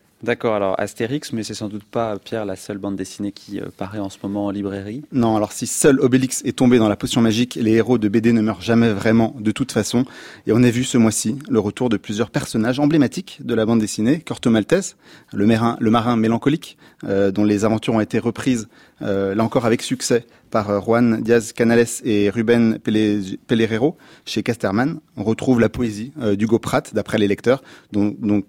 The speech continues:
Speaker 2: dans cet album, Equatoria, ce nouvel album dont l'action se situe en Afrique, dans une région aujourd'hui disparue,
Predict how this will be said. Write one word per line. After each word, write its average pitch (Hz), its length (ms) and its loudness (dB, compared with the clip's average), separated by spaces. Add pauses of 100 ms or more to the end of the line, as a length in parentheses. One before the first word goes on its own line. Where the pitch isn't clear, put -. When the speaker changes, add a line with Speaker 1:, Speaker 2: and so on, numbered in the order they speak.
(120)
Speaker 2:
dans 107 100 0
cet - 160 -2
album, 110 380 2
Equatoria, 107 640 0
ce - 160 -10
nouvel 113 220 4
album 113 300 4
dont 107 100 2
l'action 131 300 -4
se 104 420 -2
situe - 340 -4
en 135 80 4
Afrique, 170 340 -2
dans 123 100 -4
une 120 140 2
région 123 400 0
aujourd'hui 113 240 -2
disparue, 110 400 -6